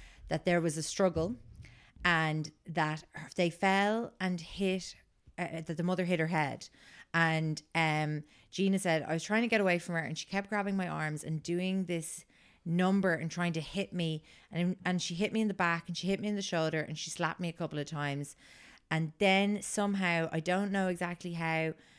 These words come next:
I never really saw it, but she had a knife and she pulled it up. I was terrified at that point, um, because this is all in Gina's words. I just knew she was going to kill me. I grabbed her arm and we bumped around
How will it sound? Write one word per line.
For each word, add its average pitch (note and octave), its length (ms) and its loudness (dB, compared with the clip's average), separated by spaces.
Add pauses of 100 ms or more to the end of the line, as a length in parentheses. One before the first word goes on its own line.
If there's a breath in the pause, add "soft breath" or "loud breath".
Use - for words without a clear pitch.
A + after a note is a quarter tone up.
(180 loud breath)
I E3 60 -2
never F#3 300 2
really G3+ 260 2
saw E3+ 400 2
it, E3 240 -4 (320 soft breath)
but E3 100 -6
she F#3 140 -2
had F3 220 2
a F3+ 80 0
knife D#3 440 0
and D#3 120 -6
she E3+ 100 -4
pulled G3 300 0
it E3+ 100 -2
up. D#3 320 0 (400 loud breath)
I F#3 160 4
was G3+ 160 2
terrified E3+ 600 4
at D3+ 80 -6
that D3 180 0
point, D#3 480 -2 (480 loud breath)
um, D3+ 360 2
because D#3 680 0
this D3+ 200 -4
is D#3+ 120 -2
all F3 160 6
in E3 120 4
Gina's D3+ 360 -2
words. C#3+ 340 0
I E3 100 2
just D#3 200 -4
knew E3+ 160 2
she E3+ 100 -4
was E3 140 -4
going D#3+ 140 -2
to D3 40 -10
kill D#3+ 260 -2
me. D3 300 -4 (380 loud breath)
I E3 100 4
grabbed F3 420 0
her G#3 160 -4
arm D#3+ 380 0
and D#3 80 0
we D#3+ 80 2
bumped F3+ 380 0
around D#3 500 0